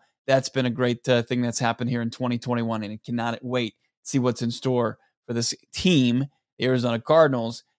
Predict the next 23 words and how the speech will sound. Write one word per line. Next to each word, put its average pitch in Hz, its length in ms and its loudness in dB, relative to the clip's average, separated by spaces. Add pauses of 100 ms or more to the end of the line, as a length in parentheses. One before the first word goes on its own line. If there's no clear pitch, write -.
and 123 140 -2
this 117 140 -2
podcast 139 800 2
in 120 140 -4
twenty 123 540 -4
twenty-two. 120 760 -2
There 127 160 2
is 175 160 2
gonna 180 140 2
be 143 120 2
playoff 139 420 4
football, 127 520 0 (220)
regardless 139 420 4
of 131 60 -4
what 127 140 2
happens 127 420 0
the 120 100 -6
rest 123 300 -2
of 120 40 -10
the 117 80 -8
way. 110 240 -6
I 98 60 -14
mean, 107 240 -12